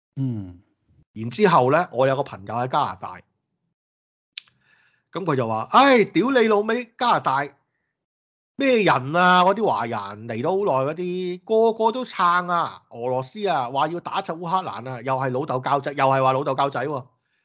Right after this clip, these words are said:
Speaker 2: 跟住好啦，到到車淑梅講，啊，又話，誒，因為啊，佢同，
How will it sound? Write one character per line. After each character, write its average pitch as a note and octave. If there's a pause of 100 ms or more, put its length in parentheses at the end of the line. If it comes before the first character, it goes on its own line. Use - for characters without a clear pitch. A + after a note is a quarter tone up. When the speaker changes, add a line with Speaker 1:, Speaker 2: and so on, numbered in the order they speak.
(340)
Speaker 2:
跟 B3
住 F#3
好 C#3+
啦， F3+ (920)
到 F#3+
到 F#3+
車 G#3+
淑 F3
梅 A#2+
講， A#2 (340)
啊， C3
又 B2+
話， B2
誒， C4 (460)
因 C4
為 A#3+
啊， B3
佢 A3+
同， F3+